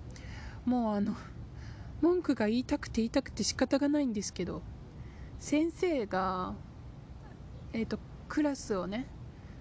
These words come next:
クラスのようにするスキルがないから、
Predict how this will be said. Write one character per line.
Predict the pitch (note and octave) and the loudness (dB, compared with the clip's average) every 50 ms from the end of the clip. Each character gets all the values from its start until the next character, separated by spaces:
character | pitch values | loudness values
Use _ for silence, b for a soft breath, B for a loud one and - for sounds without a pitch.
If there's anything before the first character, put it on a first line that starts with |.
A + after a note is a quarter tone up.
| B - - - | B -12 -6 0
ク | - D4+ | 2 4
ラ | C#4+ D4 D4 | 4 4 4
ス | C4+ - - - A#3+ A3+ A3 | 2 0 0 2 2 2 2
の | G#3+ G#3+ G#3+ G#3+ | 2 2 4 4
よ | A3 B3 D4 D#4+ | 4 6 6 6
う | D4+ | 4
に | B3+ G#3 G#3 - - | 4 2 0 -4 -4
す | - - A#3 | -2 0 2
る | G#3+ A3 G#3+ | 2 2 2
ス | - - - | 0 -2 2
キ | - F#4 G#4 | 6 8 8
ル | F#4 C4 | 8 6
が | G#3+ G3+ | 2 0
な | G3 A3 C4+ | 2 2 2
い | C#4 G#3+ | 2 0
か | - E3+ | -2 -4
ら、 | F3 - - - | -4 -4 -4 -6